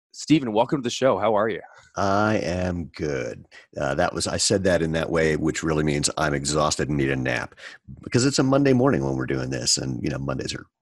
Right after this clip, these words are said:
Speaker 2: nap mornings.
Speaker 1: It's a Monday morning, but here we are waking up. I got, uh, I
Speaker 2: Let's
Speaker 1: got
Speaker 2: do
Speaker 1: my
Speaker 2: it.
Speaker 1: little, I got bulletproof coffee, so I don't know how in my, in my Captain America mug. Let's rock and roll. So, first question I got for you, honestly, is, um, I'm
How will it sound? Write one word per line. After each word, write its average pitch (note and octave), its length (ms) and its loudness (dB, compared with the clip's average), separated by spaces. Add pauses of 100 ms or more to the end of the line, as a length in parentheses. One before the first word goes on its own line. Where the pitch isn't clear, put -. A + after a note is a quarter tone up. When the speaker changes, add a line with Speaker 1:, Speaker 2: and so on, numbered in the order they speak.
(120)
Speaker 2:
nap - 180 -6 (300)
mornings. - 380 -14 (300)
Speaker 1:
It's A2 140 -10
a A2 60 -2
Monday G2+ 280 -4
morning, F#2 400 -8
but F2+ 140 -6
here G#2 160 -4
we G#2 100 -2
are G2 80 0
waking F#2+ 320 -2
up. F2 200 -6
I F2 80 -4
got, F#2 280 -2
uh, F#2+ 60 -4
I F2 140 -2
Speaker 2:
Let's E2 100 -2
Speaker 1:
got F2+ 120 -4
Speaker 2:
do - 40 0
Speaker 1:
my F#2 60 4
Speaker 2:
it. F#2+ 60 0
Speaker 1:
little, F2+ 380 -14
I F#2+ 60 -8
got G2+ 160 -4
bulletproof G#2+ 420 -4
coffee, F#2 440 -2
so E2+ 240 -6
I E2+ 80 -12
don't F2 160 -12
know E2+ 160 -8
how F2 340 -6 (280)
in G2+ 100 -12
my, E2+ 100 -12
in F#2 140 -12
my E2+ 320 -10 (380)
Captain G#2 280 -2
America G2+ 400 -2
mug. G2 380 -4 (400)
Let's D3 160 -2
rock - 240 -4
and B2+ 80 -10
roll. A2 160 0
So, D3+ 240 4
first - 320 0
question C#4 260 -4
I A#2+ 80 -4
got C3 140 0
for - 120 -12
you, G2+ 200 -4
honestly, F2 380 -6
is, E2+ 160 -10
um, D#2+ 360 -8
I'm F#2+ 80 -8